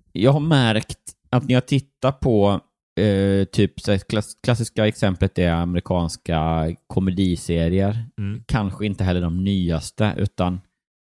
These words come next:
Speaker 1: ja, nej, men, eh,
Speaker 2: Skål.
Speaker 1: liksom, ja, nyare än Skål, men, eh, m-, m-, mellan Skål och, eh,
Speaker 2: I Love Lucy.
Speaker 1: <laughs> Åt fel håll. Ja, precis.
Speaker 2: <laughs>
Speaker 1: Eh,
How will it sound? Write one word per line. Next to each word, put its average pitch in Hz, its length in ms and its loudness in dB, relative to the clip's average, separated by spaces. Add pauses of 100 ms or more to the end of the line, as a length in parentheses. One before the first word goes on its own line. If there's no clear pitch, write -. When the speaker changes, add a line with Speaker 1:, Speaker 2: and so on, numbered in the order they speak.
(120)
Speaker 1:
ja, 117 240 2
nej, 131 160 0
men, 131 280 0
eh, - 720 -10
Speaker 2:
Skål. 110 200 -2
Speaker 1:
liksom, 113 300 0 (840)
ja, 185 440 4
nyare 202 420 2
än 196 100 0
Skål, 131 540 2
men, 135 260 2
eh, 131 140 2 (140)
m-, 196 220 0
m-, 208 320 0
mellan 220 520 2
Skål 147 520 2
och, - 400 -2
eh, 113 340 4 (200)
Speaker 2:
I 104 40 0
Love 101 280 -6
Lucy. 87 280 -8
Speaker 1:
<laughs> - 2000 -2
Åt - 260 4 (220)
fel 131 260 2
håll. 143 320 4 (280)
Ja, 143 320 4
precis. 135 400 2 (420)
Speaker 2:
<laughs> - 80 -
Speaker 1:
Eh, 117 500 4